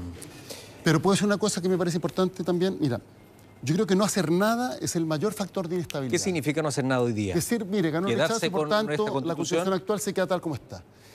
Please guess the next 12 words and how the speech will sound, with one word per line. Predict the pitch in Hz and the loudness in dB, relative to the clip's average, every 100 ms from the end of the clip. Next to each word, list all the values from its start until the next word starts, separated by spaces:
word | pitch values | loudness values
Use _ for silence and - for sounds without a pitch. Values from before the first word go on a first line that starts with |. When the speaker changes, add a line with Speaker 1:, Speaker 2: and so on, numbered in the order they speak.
| - - - - - - - | -20 -20 -20 -20 -20 -20 -4
Speaker 1:
El | 156 151 | 0 2
no | 190 | 2
impulsar | 233 - 165 151 196 202 185 - | 0 -2 -2 0 0 0 -2 -6
un | 147 151 | -4 0
nuevo | 185 208 | 0 -2
proceso | 185 185 175 | -4 -4 -4
constituyente, | 170 147 135 131 135 107 98 113 - - - - | -4 -4 -6 -2 -2 -4 -10 -12 -16 -20 -20 -6
tomando | - 160 226 214 | 0 2 2 2
lecciones | 180 - - 208 240 | 0 -2 -2 0 0
de | 240 | 0
lo | |
acontecido | 214 196 190 - 202 123 | -2 -4 -4 -4 -4 -4